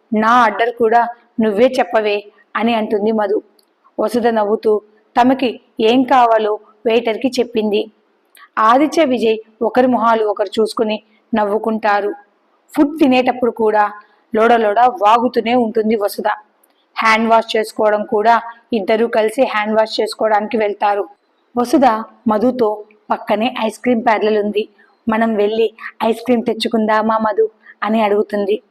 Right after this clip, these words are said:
మధు ఆదిత్య వైపు చూసింది. "ఏంటి నా వైపు అలా చూస్తున్నావ్? నువ్వు ప్రతి చిన్న విషయం నన్ను అడిగి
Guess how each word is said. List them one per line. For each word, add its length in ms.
మధు 400
ఆదిత్య 420
వైపు 280
చూసింది. 580
"ఏంటి 640
నా 220
వైపు 280
అలా 320
చూస్తున్నావ్? 560
నువ్వు 160
ప్రతి 220
చిన్న 280
విషయం 500
నన్ను 260
అడిగి 480